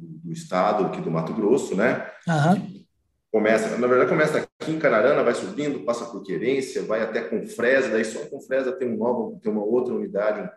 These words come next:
Speaker 1: posto de recebimento lá, né? Mantido pelos revendedores, é, e vai até a divisa com, com o Pará,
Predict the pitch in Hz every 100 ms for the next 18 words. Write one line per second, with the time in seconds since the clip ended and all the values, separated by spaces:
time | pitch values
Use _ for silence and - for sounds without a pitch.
0 | 113 123 - - - - - - 92 110
1 | 110 85 95 117 - - - _ 85 107
2 | - - 107 101 - 131 135 123 110 110
3 | 98 98 90 - 95 117 120 117 - -
4 | _ _ - 90 92 92 - 113 101 -
5 | - - - - - 151 160 143 131 127
6 | 123 123 123 113 101 110 104 101 - -